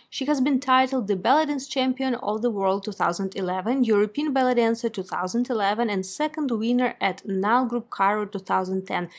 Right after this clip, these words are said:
just to name a few. Today, Marta is a respected judge at many prestigious belly dance competitions and coach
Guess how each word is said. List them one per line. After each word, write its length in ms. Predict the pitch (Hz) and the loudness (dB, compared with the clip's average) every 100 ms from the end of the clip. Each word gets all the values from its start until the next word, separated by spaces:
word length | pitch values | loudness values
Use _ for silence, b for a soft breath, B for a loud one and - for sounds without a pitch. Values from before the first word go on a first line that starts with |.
| B - | B -10
just 480 | 170 190 202 240 247 | -6 2 4 4 2
to 100 | 254 | 0
name 320 | 208 190 185 | 2 2 2
a 80 | 185 | 0
few. 340 | 180 - - - B B _ | -4 -8 -8 -10 B B _
Today, 380 | 233 214 330 381 | -2 2 4 4
Marta 380 | 285 285 294 | 4 2 0
is 120 | 285 233 | -2 0
a 40 | |
respected 580 | 202 - - - - 269 | -2 -4 -2 -2 -4 -4
judge 360 | 233 196 226 | 2 2 2
at 180 | - - | -4 -6
many 200 | 196 226 | -4 -2
prestigious 520 | 285 277 - 220 269 254 | -2 -6 -4 -4 -2 -2
belly 240 | - 196 | 0 0
dance 140 | 214 226 | 0 -2
competitions 720 | 302 285 - 196 - 240 - - | -4 -4 -6 -6 -2 -4 -4 -6
and 240 | 196 190 | -4 -6
coach 720 | - 240 302 240 247 269 - | -2 2 2 2 -2 -4 -8